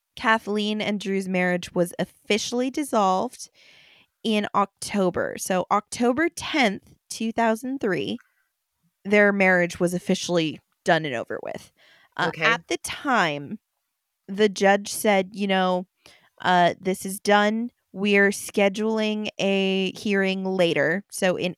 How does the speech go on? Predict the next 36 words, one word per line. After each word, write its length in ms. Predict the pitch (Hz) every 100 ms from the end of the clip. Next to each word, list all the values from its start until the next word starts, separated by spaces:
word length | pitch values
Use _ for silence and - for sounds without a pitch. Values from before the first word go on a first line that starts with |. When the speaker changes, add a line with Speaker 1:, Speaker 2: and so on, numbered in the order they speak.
| -
Speaker 1:
April 600 | 226 - 247 247 247 247
of 180 | 202 190
next 340 | 196 - -
year, 380 | 156 104 110 - _ - _ -
we're 100 | 196
gonna 180 | 190 190
come 200 | 196 185
back. 280 | 185 220 208
We're 120 | 196
gonna 300 | 185 175 165
make 280 | 165 165 -
decisions 460 | 202 180 180 175
on 140 | 160 139
child 360 | 175 170 202 233
support 440 | - 254 262 302 _
and 320 | 214 196 185 180
maintenance 540 | 185 208 240 254 -
of 200 | - 208
finances, 800 | 226 196 185 180 - 208 233 - - - - 196
and 180 | 196
we're 120 | 196 190
going 280 | 196 190 190
to 200 | 196 185
make 200 | 180 196
a 40 |
decision 480 | 190 - 190 185 180
on 340 | - 170 165 170
division 360 | 165 156 156
of 100 | 156
property." 480 | - - - - _ _ _ 160
Speaker 2:
Okay. 400 | 160 139 170 196 _ _ _ _ _ _ -
Speaker 1:
So 360 | - 208 185
this 240 | 180 180 185
was 100 | 185
October 480 | 196 - 160 165
tenth. 600 | 170 - 175 247 - -